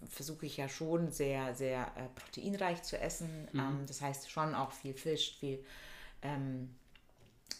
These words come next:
Speaker 1: ja, ähm, ge-, ganz generell viel Gemüse, viel Obst
Speaker 2: Mhm.
Speaker 1: und, und, und f-, auch
Speaker 2: Ja.
Speaker 1: Zucker. Ich hab's auch schon mal mit zuckerfreien,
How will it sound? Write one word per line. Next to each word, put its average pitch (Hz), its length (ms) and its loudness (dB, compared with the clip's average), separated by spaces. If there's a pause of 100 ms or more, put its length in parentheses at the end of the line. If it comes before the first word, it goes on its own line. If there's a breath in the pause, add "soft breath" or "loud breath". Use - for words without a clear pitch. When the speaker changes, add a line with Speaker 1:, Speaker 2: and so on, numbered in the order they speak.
(260)
Speaker 1:
ja, 147 160 -4 (320)
ähm, 139 360 -6 (1200)
ge-, 170 160 6
ganz 156 200 8
generell 156 420 8
viel 151 180 0
Gemüse, 156 400 4
viel - 200 -2
Obst - 500 0
Speaker 2:
Mhm. 135 80 6
Speaker 1:
und, 165 220 2
und, 156 140 0
und 151 160 0
f-, - 460 -8
auch - 100 6
Speaker 2:
Ja. 120 120 2
Speaker 1:
Zucker. 165 320 6
Ich 147 80 2
hab's 165 160 2
auch 156 80 6
schon 160 120 4
mal 151 100 4
mit 143 160 0
zuckerfreien, 170 580 6